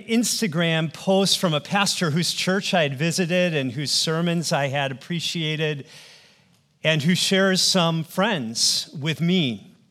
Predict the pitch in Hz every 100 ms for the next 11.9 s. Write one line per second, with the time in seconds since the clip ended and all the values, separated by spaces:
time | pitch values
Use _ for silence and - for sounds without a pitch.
0 | _ - - _ _ _ _ _ _ _
1 | 143 156 156 - - - 254 262 185 127
2 | 131 175 - - 160 160 147 131 175 160
3 | 139 156 147 143 160 165 185 190 196 175
4 | 151 147 - 170 127 147 131 143 139 156
5 | 143 127 120 - - - - _ _ _
6 | _ - - 135 127 127 101 101 - _
7 | _ _ _ _ _ _ _ _ _ _
8 | _ _ _ _ _ 170 156 180 160 147
9 | 151 131 123 - 156 143 - 143 156 165
10 | 151 151 151 151 131 120 110 98 _ _
11 | _ _ _ _ - 131 127 120 104